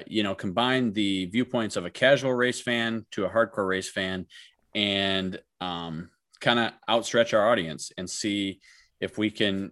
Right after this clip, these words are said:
we can get that listenership, uh, to, to tune in." Right. And, and I thought it was a great idea. I never really envisioned myself hosting a podcast. I'm guessing you guys are probably the same way, right?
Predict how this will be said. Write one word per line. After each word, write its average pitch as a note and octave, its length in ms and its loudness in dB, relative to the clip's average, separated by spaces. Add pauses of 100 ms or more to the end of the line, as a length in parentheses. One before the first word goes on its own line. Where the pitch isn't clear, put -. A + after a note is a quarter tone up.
we G#2+ 200 -2
can G#2+ 160 -4
get G#2+ 220 -2
that F#2+ 300 2 (220)
listenership, F#2+ 720 0 (280)
uh, F2+ 540 2 (260)
to, F#2+ 400 -2
to - 160 -4
tune A2+ 240 2
in." A2 200 0
Right. F2 280 -2 (420)
And, G#2+ 360 6
and A2+ 140 4
I A2+ 60 6
thought E3 160 4
it F3 40 4
was D#3 120 2
a D3 40 2
great D3+ 200 4
idea. B2+ 340 6
I G2 80 0
never B2 400 0
really A#2+ 240 2
envisioned A2 380 0
myself G2+ 460 2
hosting A2 400 2
a A#2 40 0
podcast. A2 560 4
I'm F#2 160 -4
guessing A2+ 400 2
you G#2+ 160 2
guys G2 240 4
are F#2 60 -4
probably G2+ 320 0
the F#2 80 -2
same F#2+ 300 0
way, G2+ 360 2
right? G2+ 280 4